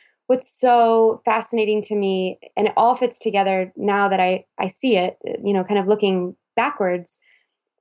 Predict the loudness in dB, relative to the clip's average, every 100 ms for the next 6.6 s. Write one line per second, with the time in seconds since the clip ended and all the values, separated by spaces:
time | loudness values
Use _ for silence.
0 | _ -2 0 0 0 -2 -2 0 2 2
1 | 0 -4 -4 -2 -2 -4 -8 _ _ -2
2 | -2 0 0 0 0 -2 0 0 -2 -6
3 | -4 -2 0 0 0 -2 -4 -4 -6 -8
4 | -4 -2 0 0 0 0 0 2 4 4
5 | 0 -6 -20 _ -4 0 2 0 -2 -2
6 | 0 0 0 -2 -8 -20